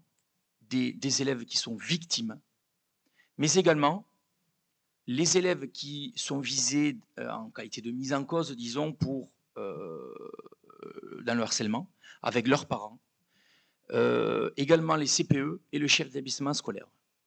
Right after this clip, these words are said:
Et à partir de là, on fait donc, euh, une conciliation, un tour de table, et les élèves,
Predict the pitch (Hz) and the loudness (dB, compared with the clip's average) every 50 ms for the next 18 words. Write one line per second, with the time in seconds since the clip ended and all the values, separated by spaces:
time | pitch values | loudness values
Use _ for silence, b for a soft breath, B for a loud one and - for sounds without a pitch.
0 | _ _ _ _ _ _ _ _ _ _ - 120 127 135 151 170 156 - - 147 | _ _ _ _ _ _ _ _ _ _ 0 2 2 4 2 2 0 0 -2 0
1 | 135 135 127 131 151 180 180 - _ _ _ - 131 131 127 - - - 143 143 | 2 2 4 4 2 2 -2 -6 _ _ _ -8 -8 -8 -6 -6 -4 -2 -2 -2
2 | 127 120 120 123 123 120 - - 113 107 113 107 98 98 98 - - 110 107 104 | -2 -2 -4 -4 -4 -6 -8 -10 -12 -12 -12 -10 -10 -10 -12 -12 -12 -12 -12 -10
3 | - - 123 113 - - 120 120 113 - - 139 135 160 160 _ _ _ _ _ | -6 -4 -4 -4 -4 -4 -4 -4 -2 -2 -2 -2 -2 -4 -6 _ _ _ _ _
4 | - 113 113 110 - 160 147 147 135 120 - 123 117 120 127 139 - B B B | -14 -12 -10 -8 -8 -6 -6 -6 -4 0 0 0 0 0 -2 -6 -8 B B B
5 | B B B B B 120 117 127 147 135 135 156 156 165 165 151 147 170 185 196 | B B B B B -2 0 0 0 0 2 2 4 4 4 4 2 2 2 2
6 | 196 - | 0 -2